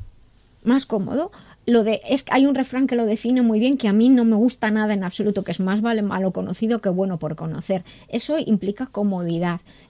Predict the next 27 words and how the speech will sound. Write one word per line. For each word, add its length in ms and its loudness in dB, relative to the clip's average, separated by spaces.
decir, 140 2
bueno, 200 -2
al 60 -4
fin 180 -4
y 40 -4
al 100 -6
cabo 240 -2
esto 160 -6
es 80 -6
malo, 240 -2
pero 180 -4
me 220 2
s-, 240 -6
sé 220 -2
manejarme, 720 -4
sé 240 0
moverme. 500 0
Y 180 4
falta 400 -2
valentía 580 2
para 140 -2
salir 300 -2
de 80 -2
la 100 -2
zona 260 -4
de 120 -2
confort. 580 0